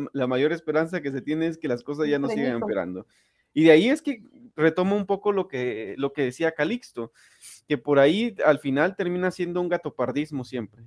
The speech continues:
Speaker 1: Y al final de los cuatro años de gobierno, pensemos que va a cambiar todo para que no haya cambiado nada, ¿no? Porque también tiene sus límites, por muy buenas intenciones que tienen, el sistema está configurado como está, la estructura del Estado está como está y tampoco son, pues,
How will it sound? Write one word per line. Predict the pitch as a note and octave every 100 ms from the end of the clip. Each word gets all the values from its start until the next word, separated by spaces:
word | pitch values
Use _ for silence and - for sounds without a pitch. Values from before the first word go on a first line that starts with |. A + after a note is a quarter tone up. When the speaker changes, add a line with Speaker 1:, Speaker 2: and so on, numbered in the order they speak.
| _
Speaker 1:
Y | B2
al | A#2+
final | C3+ D3 E3
de | D#3+
los | C3+ B2
cuatro | D#3 D#3 D#3
años | D#3 D#3
de | C3
gobierno, | A#2+ A#2+ C#3 D3 D#3+ D#3 C3
pensemos | - B2+ C3+ C#3+ D#3+ D#3
que | B2+ A2+ G#2+ -
va | C3
a |
cambiar | C3+ C3 C3+
todo | - E3 F3
para | C3+ A2+
que | A2+
no | A2
haya | B2 B2+
cambiado | G#2+ G#2+ A2 F#2+
nada, | F#2+ F2 D#2+
¿no? | G2+ G2+ F2+ _ _ _ _ _ _
Porque | - D3+
también | E3+ E3 E3+
tiene | F3+ F#3
sus | D#3 A#2+
límites, | D#3+ E3 B2 G#2
por | - A#2+
muy | C#3
buenas | D3 D3 D3 C#3+
intenciones | B2 A2+ A2 C#3 C#3+
que | -
tienen, | B2+ C3+ C#3 D#3
el | B2+
sistema | G2+ C3+ C3+
está | C#3 C#3
configurado | C#3+ C3 A2+ G#2 A#2 B2 G2+
como | F#2 F#2
está, | F#2 - C#3+ - - _ _ _
la | A#2
estructura | - G#2+ - D3 D3
del | C3
Estado | G#2+ - C#3+ C#3
está | A#2+ B2+
como | - B2
está | A#2 - C3+ D3+
y |
tampoco | D3+ - G#2+ B2
son, | A#2 A2+ G#2
pues, | G#2+ G2 -